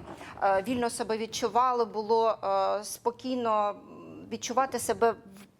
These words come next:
в просторі в цьому. Да? Дуже класно, що ми були саме от, е, там, де було вільно.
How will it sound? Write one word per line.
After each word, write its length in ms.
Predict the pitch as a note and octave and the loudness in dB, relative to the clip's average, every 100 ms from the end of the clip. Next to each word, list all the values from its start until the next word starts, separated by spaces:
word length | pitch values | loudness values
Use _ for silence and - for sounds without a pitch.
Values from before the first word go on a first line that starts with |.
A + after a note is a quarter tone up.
| - | -20
в 40 | - | -4
просторі 560 | C4+ C#4 A#3+ - G#3 F#3+ | 2 4 4 -2 -10 -10
в 80 | - | -12
цьому. 400 | - G3+ F3+ E3+ | -8 -6 -6 -8
Да? 180 | - D4 | -2 -2
Дуже 240 | A3+ G#3 A3 | -2 -8 -2
класно, 420 | A#3+ G#3 - F#3 | 0 0 -2 -12
що 180 | - F#3 | -10 -10
ми 120 | F#3 | -8
були 240 | F#3+ C#4+ | -2 -2
саме 400 | C#4+ G#3+ A3+ G3+ - | -2 -4 -2 -4 -2
от, 120 | G#3 - - - - | -2 -4 -12 -8 2
е, 140 | F#3 | 2
там, 200 | - B3 | 4 0
де 100 | A3+ | 0
було 280 | A3+ G#3 A3 | -6 -4 -6
вільно. 480 | F#3+ F#3+ E3 E3+ | -6 -10 -10 -8